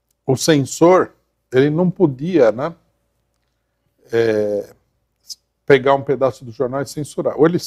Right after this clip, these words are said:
ou ele não censurava, ou ele fech-, ou ele não censurava, ou ele não deixava o jornal sair.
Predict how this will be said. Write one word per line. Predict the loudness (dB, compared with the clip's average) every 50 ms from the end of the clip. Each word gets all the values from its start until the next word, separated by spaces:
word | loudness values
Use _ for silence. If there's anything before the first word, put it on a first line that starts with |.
| -8 -14 -10 _
ou | 2 4 4
ele | 4 4 0 -4
não | -8 -10
censurava, | -10 -8 -8 -8 -8 -6 -4 -2 0 2 2 2 2 2 2
ou | 2 2
ele | 2 0 -8 -14 _ _
fech-, | _ -2 -2 -2 -4 -8 _ _
ou | 0 2 4 4 4
ele | 2 0 -2 -4 -4 -8 -12 _ _ _ _ _ _ _ _ _
não | 2 4 4 4 4
censurava, | 0 -2 -2 -2 -2 -4 -2 0 2 4 2 2 2
ou | 0
ele | -2 -2
não | -4 -2 0
deixava | 0 0 2 2 0 2
o | 2 2
jornal | 0 0 0 0 -4 -8
sair. | -6 -6 -6 -6 -6 -8